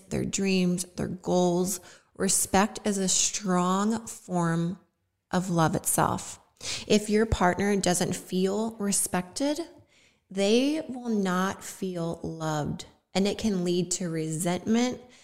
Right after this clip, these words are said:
and hurt feelings. Just as you wanna feel respected as a friend, as a family member, as an employee,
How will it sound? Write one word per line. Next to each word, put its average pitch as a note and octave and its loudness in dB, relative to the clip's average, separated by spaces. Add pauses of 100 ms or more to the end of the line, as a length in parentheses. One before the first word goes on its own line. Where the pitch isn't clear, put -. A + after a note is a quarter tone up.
(200)
and F#3 2
hurt - 0
feelings. - -2 (600)
Just G#3 2 (440)
as G3+ 4
you G3+ 6
wanna F#3 4
feel G3+ 2
respected F#3 2
as D#3+ 2
a - -4
friend, A3 0 (560)
as E3+ -4
a E3 0
family A3 4
member, G#3 4
as - 0
an E3 2
employee, F#3+ 2